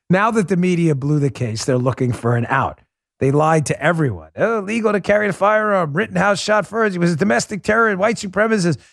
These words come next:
He drove seven thousand miles from Antioch." Antioch's twenty-one miles away. But, "Oh my gosh, I'm sorry. We were only off by a factor of a couple hundred. No big deal. No biggie there." So now the media needs another narrative. So they're going with two narratives. Well, it's actually one narrative.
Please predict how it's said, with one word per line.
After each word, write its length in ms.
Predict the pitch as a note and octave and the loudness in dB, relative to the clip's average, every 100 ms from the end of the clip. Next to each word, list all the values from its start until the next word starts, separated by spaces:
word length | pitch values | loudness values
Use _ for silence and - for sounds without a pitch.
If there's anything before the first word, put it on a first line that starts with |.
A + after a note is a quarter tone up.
| _ - | _ 0
He 100 | G#3 | 2
drove 320 | F3+ A#3+ F#3+ | 4 2 0
seven 380 | - A#3+ A#3+ G3 | -2 0 0 2
thousand 440 | A3+ A#3 G3 A3 | 2 4 2 0
miles 520 | G#3 A#3 A#3 G3 D3 - _ | 2 4 4 4 2 -4 _
from 120 | F#3+ G#3+ | -4 2
Antioch." 500 | B3 A#3+ F#3 B2 - | 2 4 2 0 -2
Antioch's 420 | B2+ C3 A#2 G2+ | -2 0 0 -4
twenty-one 500 | - B2+ A#2+ A2 G#2+ | -4 0 2 2 2
miles 300 | G2+ G2 F#2+ | 0 0 -2
away. 240 | G#2+ F#2+ F#2 | -2 -2 -4
But, 160 | F#2 | -2
"Oh 380 | A#2 A3+ - C4+ | 2 2 2 -2
my 160 | A3 A3 | -4 -2
gosh, 260 | C4 A#3 | 0 2
I'm 100 | F#3+ | 0
sorry. 300 | F3 A#3+ A#3+ | 0 2 2
We 100 | G3 | 0
were 120 | G3 A#3 | 0 0
only 240 | A#3 A3 | 0 0
off 200 | A#3 E3+ | 0 0
by 140 | G#3 | 0
a 100 | G3+ | 0
factor 440 | F3 A3 A3 A3 G#3 | 0 -2 -2 0 0
of 80 | F#3+ | 0
a 80 | |
couple 260 | F3 A3 G#3 | 0 0 2
hundred. 240 | A3+ G#3 F3+ | 2 0 0
No 140 | A#3+ | 2
big 240 | B3 A#3+ | 2 -2
deal. 400 | F#3+ B3 G#3+ F3+ - _ F3 | -2 2 2 2 -4 _ 2
No 160 | B3 | 2
biggie 340 | A3+ B3+ A3+ F#3+ | 4 2 2 2
there." 240 | E3+ E3 - _ _ | 2 0 -8 _ _
So 240 | - A3+ A3 | 0 2 2
now 320 | A3 C4 C4 | 2 2 2
the 80 | A3 | 2
media 380 | G3+ G3+ F#3+ | 0 2 2
needs 260 | F3 E3+ C3+ | 2 0 0
another 300 | C#3 B2 A2 | -2 -2 -4
narrative. 400 | F2+ E2 E2+ F2 | -8 -12 -14 -4
So 120 | D#3+ | 0
they're 140 | D3 C#3+ | 0 2
going 300 | E3 D#3 C3+ | 2 2 0
with 160 | A#2+ | -4
two 180 | - B2 | -6 -4
narratives. 400 | G2 D#2+ D#2 E2 | -4 -6 -10 -2
Well, 160 | A#3 G3 | 2 2
it's 120 | F#3+ | 2
actually 260 | F#3 - C3+ | -2 -2 -4
one 260 | A#2 G#2+ | -2 -4
narrative. 360 | F#2 D#2 D2 | -4 -10 -12